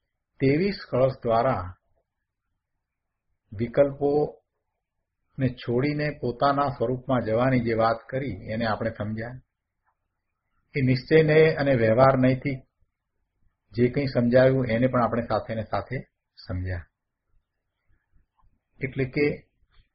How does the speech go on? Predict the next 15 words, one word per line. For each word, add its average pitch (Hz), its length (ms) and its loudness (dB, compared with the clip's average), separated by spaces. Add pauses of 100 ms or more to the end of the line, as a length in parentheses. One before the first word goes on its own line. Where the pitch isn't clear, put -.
(140)
નય 127 300 6
પક્ષથી - 2500 -4
આગળ 139 360 6
વધીને, 117 400 4
અતિક્રમીને 127 1080 2 (1600)
પોતાના 156 460 6
સ્વરૂપની 135 460 0
પ્રાપ્તિ 117 440 2
થાય 139 280 2
છે, 101 360 -4 (800)
એ 156 100 -2
વાતને 139 360 4
આપણે 117 240 0
બરાબર 104 360 0
સમજ્યા. 95 440 -10